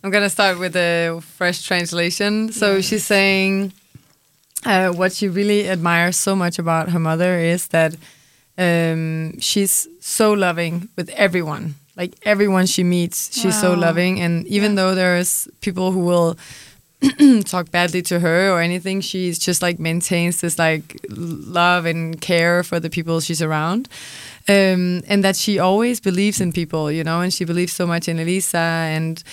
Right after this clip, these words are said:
Speaker 1: uh, the team. And she's always wanting them to, like, go further than they think. So
Speaker 2: Yeah.
Speaker 1: she's saying a, a little example she's giving is that, uh, she's, it's really rare for a woman to, uh, drive a car in, uh, the village in Guatemala.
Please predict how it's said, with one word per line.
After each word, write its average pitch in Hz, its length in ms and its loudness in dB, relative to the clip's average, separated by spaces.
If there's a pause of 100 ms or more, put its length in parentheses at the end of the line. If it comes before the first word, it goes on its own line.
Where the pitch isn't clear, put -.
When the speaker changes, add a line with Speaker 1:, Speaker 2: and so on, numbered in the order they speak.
(280)
Speaker 1:
uh, 156 220 0
the 165 160 -2
team. 208 580 0 (320)
And 180 180 0
she's 185 220 -2
always 185 380 0
wanting 180 300 -2
them 170 160 -4
to, 175 180 -2
like, 160 400 0 (140)
go 180 180 2
further 170 400 0
than 160 180 -2
they 160 140 -2
think. 170 400 -2 (100)
So - 200 -2 (100)
Speaker 2:
Yeah. 170 60 0
Speaker 1:
she's 170 240 -2
saying 170 400 2
a, 170 100 -4 (160)
a 175 80 0
little 175 300 0
example 175 440 0
she's 170 220 -4
giving 180 340 0
is 170 200 -2
that, 160 240 0 (460)
uh, 156 600 0 (100)
she's, 190 420 -2 (180)
it's 196 220 -4
really 208 300 0
rare 180 320 2
for 175 140 -2
a 170 60 0
woman 180 300 0
to, 165 460 -2 (100)
uh, 123 340 -4
drive 165 260 -2
a 170 60 -2
car 160 340 0
in, 185 260 0
uh, 160 320 0
the 160 80 0
village 185 360 0
in 156 180 -2
Guatemala. 160 580 0